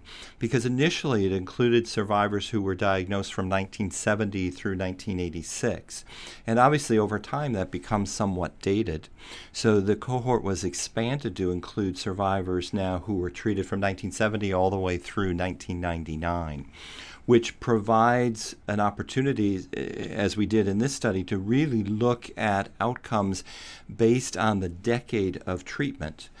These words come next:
uh, because it becomes important to know that while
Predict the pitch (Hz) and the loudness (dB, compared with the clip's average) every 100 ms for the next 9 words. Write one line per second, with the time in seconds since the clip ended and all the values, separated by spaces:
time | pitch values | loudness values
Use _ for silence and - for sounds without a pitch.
0 | - - - - 107 101 92 110 127 113 | -20 -20 -18 -6 -2 0 2 2 2 0
1 | 113 113 160 143 117 110 120 113 135 - | -2 -2 -2 0 0 2 2 2 -2 0
2 | 110 107 107 104 104 98 107 104 101 90 | 2 4 4 2 0 -2 2 4 2 -2
3 | - - - 117 110 104 98 95 | -12 -16 -4 4 8 8 6 4